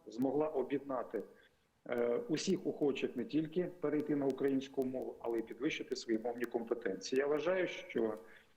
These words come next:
такі мовні курси, так само як і локації, на яких можна зустрітися з цікавими людьми, це в тому числі надзвичайно важливий адаптивний період для внутрішньо переміщених осіб. Всі ми громадяни України, ми повинні один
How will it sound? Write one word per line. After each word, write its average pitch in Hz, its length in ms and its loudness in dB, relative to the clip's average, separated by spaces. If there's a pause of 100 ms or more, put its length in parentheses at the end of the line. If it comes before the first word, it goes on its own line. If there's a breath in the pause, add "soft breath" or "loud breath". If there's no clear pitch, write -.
(120)
такі 139 220 0
мовні 139 320 2
курси, 160 580 0
так - 160 -8
само 127 260 -2
як 113 240 -2
і 135 120 -4
локації, 123 720 -2 (380)
на 117 80 -4
яких 139 280 -2
можна 117 240 0
зустрітися 135 560 -2
з - 100 -6
цікавими 127 460 0
людьми, 135 340 0
це - 160 -6
в - 60 -12
тому 160 260 -2
числі 151 420 -2 (420 loud breath)
надзвичайно 139 440 0
важливий 151 540 2
адаптивний 131 680 2
період 131 480 0
для 120 180 0
внутрішньо 123 480 -2
переміщених 120 680 -2
осіб. - 360 -2
Всі 175 240 2
ми 127 140 4
громадяни 120 520 2
України, 127 560 2 (380 loud breath)
ми 123 120 2
повинні 151 460 2
один 147 280 2